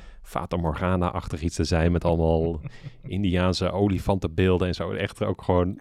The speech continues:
Speaker 2: Huh?
Speaker 1: die, die, die show gaat ook gewoon een beetje out there af en toe. Het is echt fantastisch.
Speaker 2: Een beetje een soort, eh, zeg maar, Live, Laugh, Love huis van zo'n, eh, van
Speaker 1: Ja,
Speaker 2: zo'n
Speaker 1: ja, ja, ja.
Speaker 2: Namaste, zeg maar, eh,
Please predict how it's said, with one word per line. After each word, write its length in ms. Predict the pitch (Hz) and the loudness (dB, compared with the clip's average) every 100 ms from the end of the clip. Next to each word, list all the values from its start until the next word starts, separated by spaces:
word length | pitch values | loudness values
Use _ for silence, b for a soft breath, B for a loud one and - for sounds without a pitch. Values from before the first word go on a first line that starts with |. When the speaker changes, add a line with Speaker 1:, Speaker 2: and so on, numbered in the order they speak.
| 147 | -2
Speaker 2:
Huh? 260 | 185 92 | 2 4
Speaker 1:
die, 120 | 95 92 | 2 0
die, 240 | 98 95 | -4 -2
die 100 | 92 | -4
show 260 | - 107 98 | 4 4 6
gaat 220 | 95 92 | 2 2
ook 140 | 95 | 2
gewoon 280 | - 90 90 | 4 6 6
een 380 | 90 - - 98 | 4 -2 -10 2
beetje 320 | 90 104 - | 4 6 2
out 240 | 92 104 92 | 4 4 6
there 220 | 78 78 | 2 2
af 180 | 76 78 | -4 -6
en 60 | |
toe. 120 | - 71 | -10 -12
Het 120 | 67 | -12
is 120 | - | -12
echt 200 | - - | -12 -10
fantastisch. 560 | - - 87 - - - | -10 -6 -6 -6 -10 -10
Speaker 2:
Een 60 | |
beetje 160 | 185 190 | -8 -8
een 60 | |
soort, 320 | 208 190 196 - | -6 -4 -4 -6
eh, 80 | |
zeg 140 | 175 185 | -10 -4
maar, 160 | 190 | -2
Live, 240 | 185 185 196 | 0 -2 0
Laugh, 220 | 185 170 | 0 0
Love 300 | 170 180 190 | -2 -2 0
huis 340 | 175 175 175 | 2 2 -2
van 220 | - 175 170 | -6 -6 -2
zo'n, 320 | 170 170 175 | -2 -2 -2
eh, 340 | 170 165 165 175 b b b b b | -2 -2 -4 -6 b b b b b
van 160 | _ 175 | _ -2
Speaker 1:
Ja, 120 | 95 | 0
Speaker 2:
zo'n 80 | 90 | 2
Speaker 1:
ja, 40 | 87 | 4
ja, 60 | 90 | 4
ja. 100 | 85 | 2
Speaker 2:
Namaste, 680 | 76 - 71 185 180 175 170 | 0 -2 -2 2 2 2 -2
zeg 240 | 170 170 | -4 -6
maar, 440 | 156 170 170 165 165 | -2 0 0 -2 -4
eh, 140 | - | -8